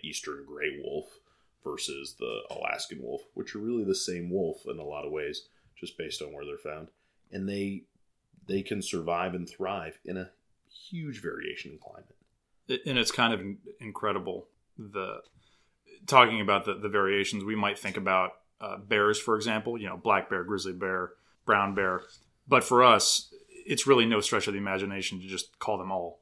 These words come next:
Speaker 2: bears.
Speaker 1: Sure.
Speaker 2: And I think we could consider wolves the same way. But as you're saying about wolves, the adaptability of wolves have allowed them to range much farther than, than bears ever have in, and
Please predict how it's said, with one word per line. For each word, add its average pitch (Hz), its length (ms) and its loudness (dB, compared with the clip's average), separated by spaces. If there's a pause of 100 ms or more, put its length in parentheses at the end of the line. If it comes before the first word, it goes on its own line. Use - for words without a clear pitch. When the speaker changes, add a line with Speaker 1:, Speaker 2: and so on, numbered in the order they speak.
Speaker 2:
bears. - 480 -8
Speaker 1:
Sure. - 280 4
Speaker 2:
And 117 100 2
I 107 60 2
think 110 160 0
we 104 80 -2
could 95 140 -8
consider 101 360 -2
wolves 95 320 -4
the 90 60 -8
same 95 280 -4
way. 104 280 -2 (320)
But - 200 -4 (320)
as 110 160 2
you're 98 100 -2
saying 110 320 -2
about 90 300 -6
wolves, 110 460 0 (680)
the 110 540 0 (100)
adaptability 110 840 2
of 92 140 0
wolves 101 420 0
have 92 320 -4 (220)
allowed 107 480 4
them 98 220 0
to 101 140 -6
range 92 300 -6
much 92 180 -4
farther 95 280 -2
than, 92 260 -10 (260)
than 107 240 -6
bears 123 320 8
ever 90 200 -6
have 98 240 -14 (460)
in, 98 380 -4
and 95 240 -10